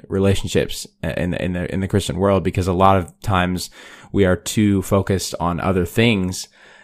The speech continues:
Um, we're, we're fo-, focused on expanding the kingdom, which we should be, but really p-, a large part of expanding the kingdom of God on earth is, ha-, and happens through relationships. And that's something that we have, uh, kind of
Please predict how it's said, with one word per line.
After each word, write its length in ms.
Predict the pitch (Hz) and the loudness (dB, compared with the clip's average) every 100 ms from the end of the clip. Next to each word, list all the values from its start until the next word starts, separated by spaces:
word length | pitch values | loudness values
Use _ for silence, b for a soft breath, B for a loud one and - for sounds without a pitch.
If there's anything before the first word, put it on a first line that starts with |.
| b | b
Um, 480 | 78 76 73 73 73 - _ - | -6 -4 -6 -8 -10 -16 _ -6
we're, 260 | 95 95 82 | 0 2 2
we're 140 | 98 | 0
fo-, 200 | - 101 107 - | 2 2 2 0
focused 340 | 110 104 104 | 2 2 2
on 160 | 92 85 | 0 -2
expanding 420 | 90 - 95 92 | -2 0 0 0
the 60 | 92 | -2
kingdom, 420 | - 120 107 98 | -2 2 2 4
which 160 | 95 - | 2 2
we 80 | |
should 300 | 90 - 113 | 2 4 4
be, 140 | 104 95 | 4 4
but 260 | 90 85 | 4 0
really 300 | 92 104 95 | 2 2 4
p-, 100 | - - | 4 2
a 100 | 92 | 2
large 420 | 87 92 127 107 | 0 4 4 4
part 220 | 110 104 | 4 4
of 80 | 92 | 2
expanding 380 | 90 - 95 92 | -2 0 0 0
the 80 | 92 | -2
kingdom 260 | 101 92 | -2 -2
of 80 | 90 | -2
God 220 | 92 90 | -2 -2
on 100 | 92 | -2
earth 340 | - 98 95 - | 0 2 2 2
is, 440 | 98 98 92 - - B B B | 4 4 4 0 -10 B B B
ha-, 280 | 90 101 - | 4 6 6
and 180 | 98 90 | 2 2
happens 400 | 98 95 92 - | 2 2 -2 -2
through 200 | 101 92 | 0 0
relationships. 640 | 90 95 98 87 80 - | 0 0 -2 -4 -4 -4
And 80 | 85 | -4
that's 160 | 85 | -2
something 220 | 101 87 85 | -2 -2 -2
that 100 | 67 | 0
we 220 | 90 85 | 0 0
have, 300 | 90 82 73 | 0 -2 -2
uh, 120 | 69 | -8
kind 240 | - 139 | -2 0
of 180 | 165 - | 0 -2